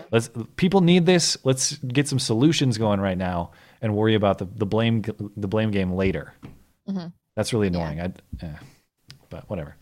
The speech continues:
Speaker 2: Ooh, um, all right, let's just, let's just do, like, three more. We've got B B that gave us a big donation and said,
Speaker 1: Well,
Speaker 2: "Gosh
Speaker 1: thank you,
Speaker 2: darn
Speaker 1: B B.
Speaker 2: it. Thank you so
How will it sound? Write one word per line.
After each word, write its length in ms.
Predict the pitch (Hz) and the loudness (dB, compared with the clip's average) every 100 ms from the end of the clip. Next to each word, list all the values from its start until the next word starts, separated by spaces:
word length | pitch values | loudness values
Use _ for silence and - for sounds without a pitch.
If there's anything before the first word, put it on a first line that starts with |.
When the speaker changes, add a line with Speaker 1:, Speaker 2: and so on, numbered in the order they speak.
| _ _ _ _ _ _ _ _ _ - - | _ _ _ _ _ _ _ _ _ -14 -8
Speaker 2:
Ooh, 640 | 285 294 285 277 262 247 220 226 - 226 | -4 -2 0 0 0 2 0 -2 -8 -10
um, 440 | 220 220 214 214 214 | -4 -2 -2 -2 -4
all 120 | 247 | -6
right, 100 | 214 | -6
let's 160 | 220 302 | -6 -6
just, 300 | - - - - | -8 -10 -12 -16
let's 140 | 302 285 | -16 -12
just 180 | 220 - | -12 -6
do, 80 | |
like, 200 | 175 156 - | -4 -4 -6
three 500 | - 240 240 226 220 | -10 -4 -2 -2 -2
more. 300 | 190 180 175 | 0 2 2
We've 120 | 170 | 2
got 260 | 170 180 254 | 2 2 0
B 160 | 262 | 0
B 240 | 254 247 240 | 0 0 0
that 80 | |
gave 160 | 233 214 | 0 -2
us 80 | 202 | -2
a 60 | |
big 180 | 190 302 | 0 0
donation 440 | 277 202 180 185 196 | 0 -2 -4 -4 -6
and 140 | 185 | -4
said, 160 | 190 170 | -4 -2
Speaker 1:
Well, 80 | |
Speaker 2:
"Gosh 100 | 143 | 0
Speaker 1:
thank 180 | - 202 | 0 -2
you, 40 | - | -2
Speaker 2:
darn 200 | 202 220 | -4 -4
Speaker 1:
B 40 | |
B. 60 | 156 | -4
Speaker 2:
it. 40 | |
Thank 160 | 330 453 | -4 -2
you 80 | |
so 120 | 466 | -6